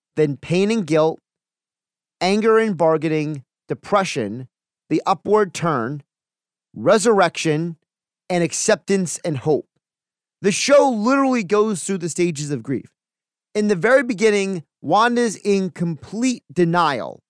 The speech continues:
of what's going on. She still can't accept the fact that Vision is gone. She, because this is another person in her life who has died. Everyone around her has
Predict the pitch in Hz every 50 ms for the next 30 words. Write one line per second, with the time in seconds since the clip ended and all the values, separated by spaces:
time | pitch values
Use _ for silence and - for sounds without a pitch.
0 | _ _ _ _ _ _ _ _ _ _ _ _ _ - 175 175 156 185 175 170
1 | - - 175 165 160 147 147 139 110 80 - - _ _ _ _ _ _ _ _
2 | _ _ _ _ _ _ _ _ - - - 214 220 220 208 175 - - - 254
3 | 277 294 240 - 226 240 233 226 208 160 - - 165 - - 180 151 - 170 156
4 | 147 147 - - - - 147 170 170 165 135 120 151 185 196 151 180 180 170 151
5 | 127 107 _ _ 156 147 117 87 67 55 _ _ _ _ _ _ _ _ _ _
6 | _ - - 196 160 - - - 156 185 156 196 190 160 143 220 254 - 247 269
7 | 240 202 214 196 190 180 185 196 202 220 214 - - 175 196 196 175 - 185 185
8 | 175 165 156 156 165 165 147 143 139 139 143 - 139 143 143 135 123 101 - 123
9 | 113 95 82 55 53 - _ _ _ _ _ _ _ _ _ _ _ _ - 185
10 | 208 220 262 277 254 262 262 262 254 233 214 196 190 190 190 180 185 185 185 175
11 | 143 - _ _ _ _ - 147 151 156 160 180 185 180 151 -